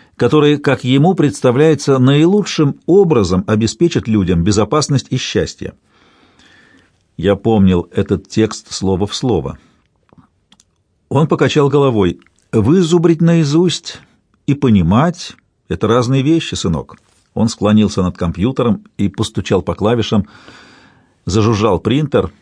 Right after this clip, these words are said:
Мистер Бенсон протянул мне еще теплый бланк учебной части, в котором говорилось, что я отстранен от занятий на две недели.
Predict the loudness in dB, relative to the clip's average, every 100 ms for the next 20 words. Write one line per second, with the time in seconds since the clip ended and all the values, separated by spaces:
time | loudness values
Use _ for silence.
0 | _ _ _ _ _ _ _ _ 0 2
1 | 0 0 0 0 0 0 0 -2 -2 2
2 | 2 4 2 0 -2 -2 -2 -4 -2 -2
3 | -2 -4 -8 -4 -2 -2 -2 -2 -2 -4
4 | -6 -8 -20 _ _ _ _ -6 -2 2
5 | 2 2 0 0 0 0 -4 -4 0 0
6 | 0 -4 -2 0 2 2 0 -2 0 2
7 | 0 -2 -2 0 -2 -2 -6 -12